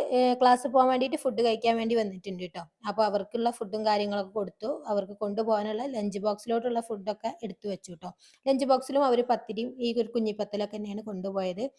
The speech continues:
ഇനി ക്ലീനിങ്ങും കാര്യങ്ങളൊക്കെ ഉണ്ട്. അപ്പോൾ കുറച്ച് പാത്രങ്ങളൊക്കെ കഴുകി വെച്ച് അപ്പോഴേക്കും നമ്മുടെ ഈ ഒരു രാവിലത്തെ ഫുഡ് കൊണ്ടുപോകാനുള്ള ആളുകൾ വന്നിട്ടുണ്ട് ട്ടോ. അപ്പോൾ മദ്രസയിൽ നിന്ന് കുട്ടികൾ വന്നതാണ്. അപ്പോൾ അവരെ കയ്യിൽ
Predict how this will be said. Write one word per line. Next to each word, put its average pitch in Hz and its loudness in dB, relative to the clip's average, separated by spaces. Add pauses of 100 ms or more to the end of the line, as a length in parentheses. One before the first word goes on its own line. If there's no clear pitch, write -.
(300)
ഇനി 277 0
ക്ലീനിങ്ങും 233 2
കാര്യങ്ങളൊക്കെ 202 0
ഉണ്ട്. 196 -4
അപ്പോൾ 208 -6
കുറച്ച് 220 -8
പാത്രങ്ങളൊക്കെ 220 -4
കഴുകി 202 -4
വെച്ച് 214 -8
അപ്പോഴേക്കും 233 -2
നമ്മുടെ 233 0 (160)
ഈ 240 -6
ഒരു 254 2 (160)
രാവിലത്തെ 214 -4
ഫുഡ് 226 -6
കൊണ്ടുപോകാനുള്ള 226 -2 (100)
ആളുകൾ 233 4
വന്നിട്ടുണ്ട് 185 -6
ട്ടോ. 185 -12 (380)
അപ്പോൾ 294 4
മദ്രസയിൽ 226 -2
നിന്ന് 220 -2
കുട്ടികൾ 202 0
വന്നതാണ്. 190 -2
അപ്പോൾ 196 -4
അവരെ 190 -6
കയ്യിൽ 196 -4